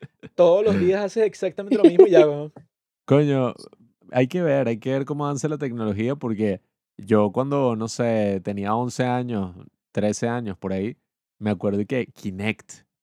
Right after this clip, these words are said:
Speaker 1: y que,
Speaker 2: Ah,
Speaker 1: claro,
Speaker 2: sí.
Speaker 1: mira,
Speaker 2: El
Speaker 1: esta
Speaker 2: Kinect.
Speaker 1: tecnología del
Speaker 2: <laughs>
Speaker 1: Xbox es como el Wii,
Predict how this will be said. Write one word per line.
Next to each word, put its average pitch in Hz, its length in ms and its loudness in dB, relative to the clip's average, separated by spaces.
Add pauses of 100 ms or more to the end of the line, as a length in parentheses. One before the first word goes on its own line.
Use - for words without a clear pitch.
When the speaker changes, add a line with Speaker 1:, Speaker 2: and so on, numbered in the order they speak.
(220)
Speaker 1:
y 98 140 -4
que, 98 140 -2
Speaker 2:
Ah, - 40 -20
Speaker 1:
claro, 107 420 0
Speaker 2:
sí. 98 60 -8
Speaker 1:
mira, 104 300 -4 (100)
Speaker 2:
El 156 120 -8
Speaker 1:
esta 165 200 4
Speaker 2:
Kinect. 160 280 -2
Speaker 1:
tecnología 113 640 -2
del 127 160 0
Speaker 2:
<laughs> 104 100 -8
Speaker 1:
Xbox 127 440 -2 (460)
es 120 160 -2
como 160 240 -2
el 135 60 2
Wii, 156 380 2